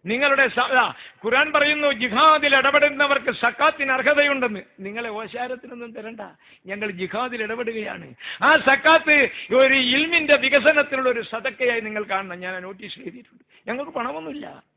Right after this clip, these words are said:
ഞങ്ങൾ പാവപ്പെട്ട ആളുകളാണ്. തൊള്ളായിരത്തി അൻപത്തിമൂന്ന് ദിവസം മലപ്പുറം സമരം നടത്തി ഞങ്ങൾ പിടച്ചു പോയതാണ്. ഇപ്പോഴും ഞങ്ങൾ ദൈവത്തെ, അള്ളാഹുവിനെ നിയത്താക്കിക്കൊണ്ട്, ഭഗവാൻ കൃഷ്ണൻ അർജുനോട് പറഞ്ഞു, "മാ മനുസ്മര യുധ്യജ." ഈശോ പ്രവാചകൻ പറഞ്ഞു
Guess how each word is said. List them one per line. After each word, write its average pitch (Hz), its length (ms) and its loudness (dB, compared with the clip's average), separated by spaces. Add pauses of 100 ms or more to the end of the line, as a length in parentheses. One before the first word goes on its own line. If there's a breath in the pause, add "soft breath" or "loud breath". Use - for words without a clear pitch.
(280)
ഞങ്ങൾ 226 120 -6
പാവപ്പെട്ട 233 420 -4
ആളുകളാണ്. 240 600 -8 (240 soft breath)
തൊള്ളായിരത്തി 247 380 -2
അൻപത്തിമൂന്ന് 277 460 -4
ദിവസം 262 220 -4
മലപ്പുറം 262 360 -4
സമരം 262 260 -6
നടത്തി 262 260 -8
ഞങ്ങൾ 247 240 -6
പിടച്ചു 220 340 -12
പോയതാണ്. 202 380 -12 (680)
ഇപ്പോഴും 254 320 -4
ഞങ്ങൾ 240 340 -2 (280 loud breath)
ദൈവത്തെ, 247 560 2 (200 loud breath)
അള്ളാഹുവിനെ 254 680 2
നിയത്താക്കിക്കൊണ്ട്, 254 800 0 (120)
ഭഗവാൻ 254 300 0
കൃഷ്ണൻ 262 300 -2
അർജുനോട് 269 440 0
പറഞ്ഞു, 262 320 0
"മാ 247 220 0
മനുസ്മര 269 540 -4
യുധ്യജ." 220 480 -4 (680 soft breath)
ഈശോ 285 400 4
പ്രവാചകൻ 277 540 2
പറഞ്ഞു 277 360 0